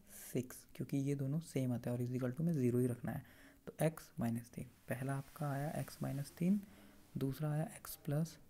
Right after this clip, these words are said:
छः, तो एक्स माइनस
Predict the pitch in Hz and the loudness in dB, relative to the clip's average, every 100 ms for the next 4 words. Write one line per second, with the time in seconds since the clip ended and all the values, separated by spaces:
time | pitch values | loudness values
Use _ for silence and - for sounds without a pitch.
0 | - - - - - 120 - - - - | -20 -14 -8 -6 -2 -2 -2 -6 -16 -16
1 | - - - - 156 151 - - - - | -20 -18 -16 -4 0 0 -4 -8 -10 -18
2 | _ _ _ - - - 135 131 135 | _ _ _ -20 -12 -4 -2 -2 -4